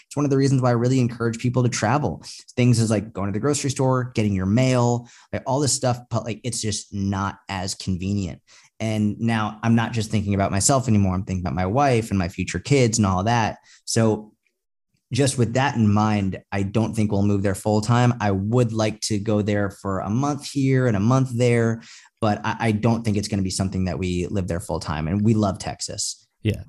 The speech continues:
Speaker 2: that, that makes a lot of sense. I mean, I think we all, you know, anyone who's traveled to, to Europe or to Israel or to other, whatever, other places in the world, you realize that, like, oh, we've got,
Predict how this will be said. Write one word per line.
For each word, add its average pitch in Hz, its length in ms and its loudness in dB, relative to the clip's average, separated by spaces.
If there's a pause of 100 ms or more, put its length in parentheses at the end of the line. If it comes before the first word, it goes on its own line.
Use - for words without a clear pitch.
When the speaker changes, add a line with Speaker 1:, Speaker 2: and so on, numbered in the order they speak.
Speaker 2:
that, 151 200 -2
that 160 180 2
makes 123 200 2
a 101 60 2
lot 90 160 0
of 82 60 -6
sense. 82 300 -8
I 98 60 2
mean, 95 160 2
I 95 60 4
think - 260 0
we 98 140 4
all, 90 300 2
you 107 60 2
know, 98 60 4
anyone 104 240 6
who's 98 220 2
traveled 90 420 -2
to, 90 260 0
to 90 220 0
Europe 90 460 2
or 90 120 2
to 87 400 0
Israel 87 400 0
or 85 120 0
to - 180 -4
other, 95 180 0 (120)
whatever, 80 260 -6
other 95 180 0
places 92 300 -2
in 92 60 -2
the 85 80 0
world, 95 240 6
you 90 80 6
realize 95 340 6
that, 85 120 0
like, 85 140 -2
oh, 87 60 -2
we've 87 220 0
got, 101 240 2